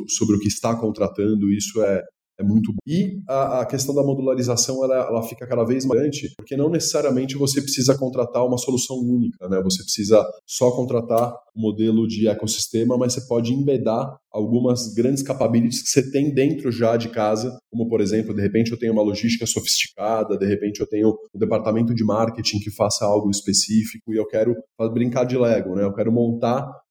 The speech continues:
com as, o que eu tenho de eficiência dentro de casa e o que eu posso ter de, de ineficiência e necessidade de contratação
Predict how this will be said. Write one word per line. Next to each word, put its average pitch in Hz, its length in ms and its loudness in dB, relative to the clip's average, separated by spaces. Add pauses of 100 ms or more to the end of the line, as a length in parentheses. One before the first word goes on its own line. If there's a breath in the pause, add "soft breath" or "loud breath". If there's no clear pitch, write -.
(160)
com 117 120 0
as, 113 180 2
o 113 140 -12
que - 40 -6
eu 139 120 -2
tenho 143 180 2
de 135 80 -4
eficiência 139 580 0
dentro 135 220 0
de 120 160 -12
casa 135 420 0
e 139 120 0
o 135 80 0
que 135 80 -2
eu 123 80 0 (100)
posso 117 400 -2
ter 110 180 2 (160)
de, 110 280 2
de 104 140 -4
ineficiência 120 420 2
e - 20 6
necessidade 110 600 0
de 117 80 0
contratação 110 800 0